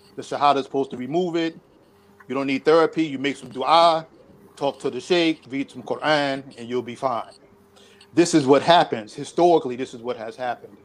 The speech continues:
But finally, as Allah would have it, bi'idhnillah, by His permission, we're at a place in our development where we're starting to see people are taking this aspect of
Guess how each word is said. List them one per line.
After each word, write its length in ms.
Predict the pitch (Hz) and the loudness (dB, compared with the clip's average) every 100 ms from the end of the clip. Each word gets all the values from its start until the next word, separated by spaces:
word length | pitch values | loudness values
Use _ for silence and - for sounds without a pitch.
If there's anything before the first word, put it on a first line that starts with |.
| _ _ _ _ - _ - | _ _ _ _ -20 _ -6
But 260 | 127 123 - - - | -4 -4 -8 -20 -16
finally, 680 | - 160 180 170 139 131 139 143 - _ - 131 | -2 0 0 0 -2 -4 -8 -14 -20 _ -20 -10
as 160 | 123 | -8
Allah 280 | 120 123 127 | -4 0 0
would 120 | 117 | -2
have 240 | 139 135 113 | -4 -4 -6
it, 200 | 117 113 | -12 -12
bi'idhnillah, 500 | 123 120 120 127 113 | -12 -10 -8 -8 -6
by 120 | 113 | -8
His 120 | 127 | -10
permission, 500 | - 117 135 135 - - - _ _ _ - | -10 -12 -10 -10 -14 -20 -20 _ _ _ -8
we're 140 | 131 | 0
at 160 | 139 143 | 2 2
a 60 | |
place 540 | 131 - 147 147 139 - - | 0 -2 -2 -2 -8 -16 -14
in 120 | 131 | -8
our 180 | 131 127 | -4 -4
development 760 | 120 110 139 131 120 113 110 _ _ _ _ - | -6 -4 -2 -4 -8 -12 -14 _ _ _ _ -12
where 200 | 127 120 | -8 -8
we're 120 | 120 | -8
starting 400 | - 147 143 143 | -2 2 2 2
to 120 | 135 | -8
see 380 | 123 - 143 135 | -12 -8 -6 -6
people 420 | - 143 135 131 | -8 -10 -4 -2
are 100 | 120 | -2
taking 460 | 117 147 131 131 117 | -4 -8 -8 -10 -8
this 200 | 131 - | -8 -8
aspect 560 | 147 131 - - 127 123 _ - | -4 -4 -4 -4 -4 -4 _ -10
of 380 | 123 123 117 | -6 -8 -10